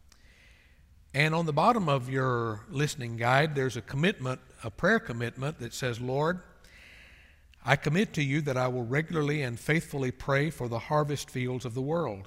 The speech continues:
I will pray that you send forth laborers into those fields until your kingdom come and that your will is being done among all peoples." So please consider that as I, as I preach, and ask the Lord also to speak to you from His Word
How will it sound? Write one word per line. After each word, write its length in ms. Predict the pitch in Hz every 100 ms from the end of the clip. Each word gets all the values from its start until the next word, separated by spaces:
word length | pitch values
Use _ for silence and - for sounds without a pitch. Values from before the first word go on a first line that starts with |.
| - - - - - - -
I 100 | 123
will 140 | 127
pray 340 | 113 151 151 156
that 220 | 139 -
you 100 | 127
send 300 | - 151 143
forth 280 | 139 127 -
laborers 680 | 123 139 147 156 156 160 -
into 340 | 147 165 139
those 280 | 120 113 -
fields 520 | - 120 127 135 - -
until 340 | 123 - 120
your 160 | 117 113
kingdom 480 | - 170 160 120
come 460 | 104 113 107 110 117 - - - - -
and 160 | 123 123
that 120 | 117
your 160 | 120 113
will 320 | 127 135 135
is 100 | 113
being 300 | 127 120 113
done 420 | 131 120 110 104 - _
among 340 | - 120 113 113
all 260 | 110 113
peoples." 640 | - 123 110 101 98 - - - - - - - -
So 120 | 123
please 300 | 165 175 -
consider 380 | 139 - 185 151
that 320 | 143 143 135
as 160 | 117
I, 420 | 123 123 117 110 107 - - - - -
as 200 | 110 110
I 160 | 135
preach, 600 | 151 - 127 127 - - 127
and 260 | 123 117 123
ask 340 | 143 147 -
the 100 | 127
Lord 600 | 131 139 151 135 127 139
also 560 | 120 135 143 - 120 120
to 160 | 110
speak 360 | - - 139 -
to 80 | 120
you 240 | 120 117
from 240 | - 135 135
His 200 | 127 110
Word 520 | 123 151 127 117